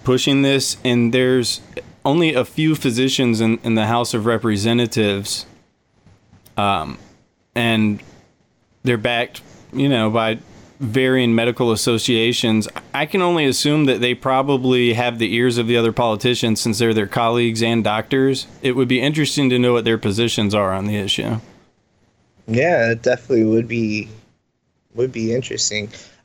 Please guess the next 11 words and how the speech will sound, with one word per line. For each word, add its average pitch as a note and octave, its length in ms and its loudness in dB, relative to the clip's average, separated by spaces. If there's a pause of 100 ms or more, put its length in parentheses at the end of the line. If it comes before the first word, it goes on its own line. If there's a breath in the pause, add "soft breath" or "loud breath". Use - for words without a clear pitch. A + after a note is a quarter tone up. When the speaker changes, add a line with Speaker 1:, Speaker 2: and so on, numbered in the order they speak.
Speaker 2:
I C3+ 100 0
don't E3 160 2
understand C#3+ 640 2
why A#2+ 400 4
there's, G#2+ 560 0
uh, G2 420 0 (1120)
so C3 360 0
much B2+ 260 0
control A#2 540 2
over, F#2+ 640 0
over, G2 560 -4